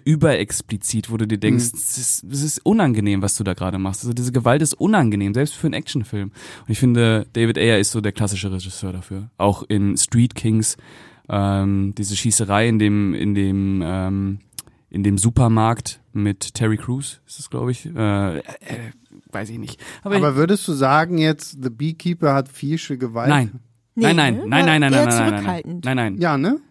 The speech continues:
Speaker 1: Nein, nein. Äh, heu-, wir haben ja heute auch schon drüber gesprochen, der hatte eine F S K achtzehn.
Speaker 3: Was?
Speaker 1: Ja,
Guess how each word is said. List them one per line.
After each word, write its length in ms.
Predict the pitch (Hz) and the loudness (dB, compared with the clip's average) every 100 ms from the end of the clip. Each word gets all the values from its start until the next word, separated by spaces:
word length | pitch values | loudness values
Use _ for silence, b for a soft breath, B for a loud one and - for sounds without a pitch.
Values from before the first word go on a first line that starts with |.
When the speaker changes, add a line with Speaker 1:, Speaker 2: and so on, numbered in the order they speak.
| - | -6
Speaker 1:
Nein, 160 | 123 131 | -2 0
nein. 280 | 101 95 - _ _ _ | -2 -6 -14 _ _ _
Äh, 220 | 120 123 120 | 0 2 4
heu-, 100 | 135 - - | 2 -2 -14
wir 340 | 131 120 127 | -16 -8 -2
haben 140 | 131 143 | 0 0
ja 240 | 131 127 | 0 0
heute 180 | 135 139 | -2 -4
auch 80 | 131 | -6
schon 140 | 139 | -4
drüber 160 | 131 127 | -6 -6
gesprochen, 300 | 123 139 127 | -8 -6 -4
der 80 | 120 | -4
hatte 100 | 127 | -2
eine 160 | 117 | -2
F 100 | - | -4
S 100 | 123 | -8
K 100 | - | -8
achtzehn. 520 | - - - 208 277 - _ - | -12 -12 -10 -6 -6 -8 _ -6
Speaker 3:
Was? 180 | 202 294 508 - - | 0 2 0 -4 -4
Speaker 1:
Ja, 340 | 120 123 214 | 2 2 4